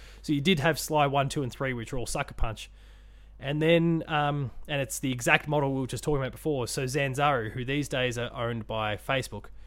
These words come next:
um, or Meta or Oculus or whatever, they, um, they,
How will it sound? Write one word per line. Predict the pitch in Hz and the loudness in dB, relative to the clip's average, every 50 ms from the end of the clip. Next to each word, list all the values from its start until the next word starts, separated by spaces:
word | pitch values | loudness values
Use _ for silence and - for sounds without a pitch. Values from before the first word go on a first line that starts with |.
| - - - - - - - - - - | -18 -18 -18 -20 -18 -18 -18 -18 -14 -8
um, | - 113 107 107 110 104 101 | -6 -6 -4 -4 -6 -6 -8
or | 120 117 107 107 104 - - - - - | -10 -10 -8 -8 -10 -10 -14 -16 -16 -14
Meta | - 127 123 113 113 107 - 117 | -10 -8 -4 -2 -2 -2 -4 -6
or | 104 98 95 95 95 95 - - - - - | -8 -8 -6 -6 -8 -8 -10 -14 -18 -18 -16
Oculus | 87 78 87 107 - - 98 98 95 - - | -12 -10 -10 -10 -8 -8 -10 -8 -8 -8 -8
or | 92 90 90 | -10 -10 -10
whatever, | 104 113 104 95 95 95 101 | -10 -8 -8 -8 -6 -6 -6
they, | 113 135 139 - - - - - - - - - - | -4 -4 -6 -6 -10 -16 -18 -18 -20 -20 -14 -6 0
um, | - 147 151 151 151 151 - - - - - - - - - - - - - - | 2 4 4 4 2 0 -2 -6 -14 -20 -20 -18 -20 -20 -20 -20 -20 -18 -14 -12
they, | 156 143 151 147 160 170 165 160 160 160 160 156 151 151 143 | -6 -2 2 4 6 6 6 6 6 4 4 2 0 -2 -4